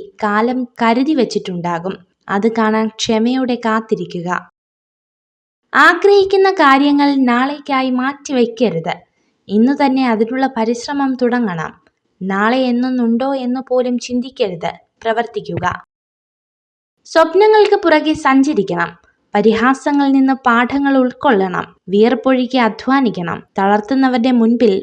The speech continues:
പുഞ്ചിരിയോടെ തലയുയർത്തി നടക്കണം. ഒരു ഇരുമ്പ് ദണ്ഡിന് കൂടുതൽ അടി കിട്ടുന്തോറും അത് മൂർച്ചയുള്ള ഒരു ആയുധമായി മാറുന്നു. അതുപോലെയാണ് നമ്മുടെ മനസ്സിന് കിട്ടുന്ന ഓരോ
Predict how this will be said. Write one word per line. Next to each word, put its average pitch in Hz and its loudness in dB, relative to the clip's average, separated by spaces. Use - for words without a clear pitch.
പുഞ്ചിരിയോടെ 247 0
തലയുയർത്തി 220 0
നടക്കണം. 180 -6
ഒരു 392 6
ഇരുമ്പ് 359 6
ദണ്ഡിന് 269 4
കൂടുതൽ 294 4
അടി 233 2
കിട്ടുന്തോറും 254 0
അത് 233 0
മൂർച്ചയുള്ള 285 0
ഒരു 247 2
ആയുധമായി 254 0
മാറുന്നു. 180 -4
അതുപോലെയാണ് 240 2
നമ്മുടെ 226 2
മനസ്സിന് 226 0
കിട്ടുന്ന 240 0
ഓരോ 214 4